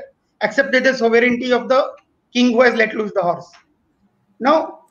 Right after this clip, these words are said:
why would anyone try to capture a horse? If you saw a dog be running around from another kingdom into your kingdom, would you try to capture it if your kingdom was al-, already full of horses, of dogs, I mean? So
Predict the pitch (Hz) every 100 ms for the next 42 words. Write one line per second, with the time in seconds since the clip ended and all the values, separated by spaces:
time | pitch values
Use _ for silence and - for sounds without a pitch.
0 | - 185 285 359 359 359 339 330 311 311
1 | 302 285 294 285 240 254 240 262 269 294
2 | 285 294 294 247 262 240 285 247 247 269
3 | 262 262 240 240 254 220 233 254 247 240
4 | 240 233 233 233 233 226 240 277 285 262
5 | 262 214 254 240 233 - 233 226 180 -
6 | _ 220 226 233 226 214 208 214 208 233
7 | 247 226 220 208 190 - 196 185 _ _
8 | - 233 196 214 214 202 185 185 175 -
9 | _ _ - 320 302